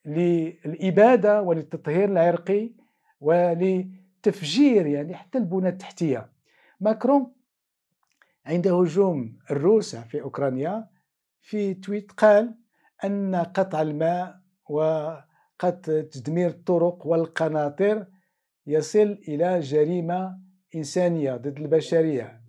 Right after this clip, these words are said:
وسكت كثيرًا ولم ينطق إلى يومنا هذا عن تدمير الطرق والبنيان وقتل الأطفال والنساء والشيوخ. هذا تناقضات لأن هناك إشكالات داخلية يريدون تصريف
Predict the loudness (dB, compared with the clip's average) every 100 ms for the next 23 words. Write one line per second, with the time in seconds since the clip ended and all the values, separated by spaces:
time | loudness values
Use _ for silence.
0 | _ _ _ _ _ _ _ _ _ _
1 | _ _ -4 -2 0 -2 -2 -4 -4 -6
2 | -8 -8 -6 -6 -4 -4 -4 -4 -4 -6
3 | -8 -6 -8 -6 -6 -6 -6 -10 -12 -10
4 | -4 -4 -4 _ _ _ -10 -10 -8 -6
5 | -4 -2 -4 -8 -8 -6 -8 _ -8 -6
6 | -8 -6 -6 -6 -8 -12 -16 _ _ -14
7 | -10 -8 -8 -8 -10 -12 -4 -4 -2 -4
8 | -6 -8 -10 -10 -10 -12 -16 -14 -8 -4
9 | -6 -6 _ _ _ -6 -2 0 0 -2
10 | -2 -2 -2 -4 -8 -6 -4 -4 -4 -4
11 | -6 -8 -6 -4 -4 -4 -6 -6 -6 -4
12 | -4 -6 _ _ _ _ -8 -2 0 0
13 | 0 0 -2 -2 2 4 4 0 -10 -20
14 | _